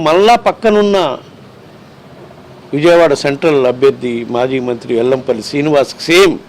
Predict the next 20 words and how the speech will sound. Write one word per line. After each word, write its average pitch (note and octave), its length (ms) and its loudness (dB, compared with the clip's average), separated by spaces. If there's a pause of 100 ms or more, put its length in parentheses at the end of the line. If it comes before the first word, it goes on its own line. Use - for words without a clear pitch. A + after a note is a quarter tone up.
అదే D3 140 4 (120)
వస్తువు C#3 280 0
అట. - 80 -12 (1120)
ఈయనకి D#3 380 0
తగిలి F#3+ 300 0 (160)
మళ్ళా F3 320 4
ఆయనకి F#3+ 300 0
తగిలిందంటే D3 580 -6 (240)
ఎంత D#3 240 -8 (240)
బలంగా G#3 500 4
ఆయన F3+ 280 2
అటాక్ E3+ 240 -2 (100)
చేయాలని C#3+ 460 0 (460)
కుట్రపూరితంగా D3+ 880 -2 (720)
చేశారో C3+ 380 -2 (460)
దీన్ని B2+ 220 -2 (100)
తీవ్రంగా D#3 480 0
ఖండిస్తున్నాం. D#3 480 -6 (400)
ప్రజలు F#3 360 4
గమనిస్తున్నారు D#3 600 -4